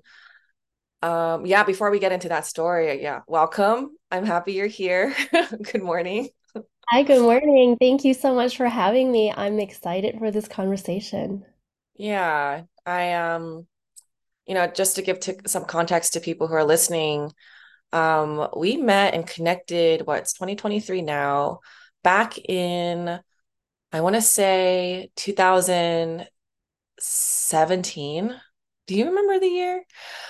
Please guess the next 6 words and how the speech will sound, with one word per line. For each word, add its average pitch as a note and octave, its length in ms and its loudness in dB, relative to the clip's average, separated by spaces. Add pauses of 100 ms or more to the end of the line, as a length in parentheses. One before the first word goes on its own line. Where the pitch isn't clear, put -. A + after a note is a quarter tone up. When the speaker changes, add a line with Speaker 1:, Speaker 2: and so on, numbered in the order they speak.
(120)
Speaker 2:
Yep. D4+ 80 2 (180)
Speaker 1:
Um, F3 480 2 (540)
Speaker 2:
It F#3+ 80 8
was F#3+ 160 10
Speaker 1:
and, F#3+ 580 2 (1200)
okay. E3 380 0